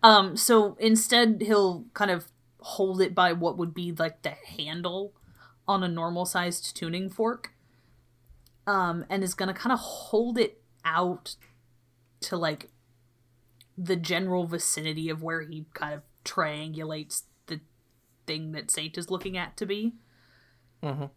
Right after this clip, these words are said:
Speaker 1: and is gonna reach out and just flick one of the tines the way that you would, you know, tap to get a tone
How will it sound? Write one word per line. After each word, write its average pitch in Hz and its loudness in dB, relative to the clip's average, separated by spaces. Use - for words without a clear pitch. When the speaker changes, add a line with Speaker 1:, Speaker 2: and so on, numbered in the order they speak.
Speaker 1:
and 196 -2
is 180 -2
gonna 185 -2
reach 170 -6
out 170 -2
and 165 -8
just 156 -8
flick - -6
one 156 -8
of 147 -12
the 151 -8
tines 101 -12
the 160 -6
way 147 -10
that 143 -14
you 147 -12
would, 151 -12
you 165 -10
know, - -14
tap - -6
to - -10
get 143 -10
a 110 -14
tone - -14